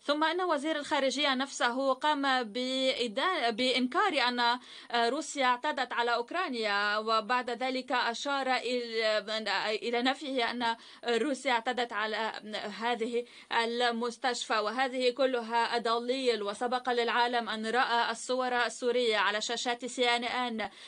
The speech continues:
حيث شاهدنا، آه، امرأة يتم تهريبها من موقع،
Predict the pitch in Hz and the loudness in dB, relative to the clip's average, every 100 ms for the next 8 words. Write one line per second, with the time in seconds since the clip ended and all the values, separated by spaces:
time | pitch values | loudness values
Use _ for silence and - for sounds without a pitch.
0 | - 254 247 269 254 254 254 240 240 233 | -4 -2 -2 -4 -4 -2 -2 -2 0 2
1 | 240 - 226 220 - 269 262 254 233 226 | 2 2 -2 -2 -2 -2 0 0 0 0
2 | - 226 226 - - - 240 240 240 269 | 2 0 0 -8 -18 -4 0 0 0 -2
3 | 254 240 254 233 233 226 233 233 226 220 | 0 0 0 -2 0 2 2 0 -2 -2
4 | 254 294 254 220 226 247 240 233 214 208 | -2 0 0 0 0 -2 0 0 0 0
5 | 202 | 0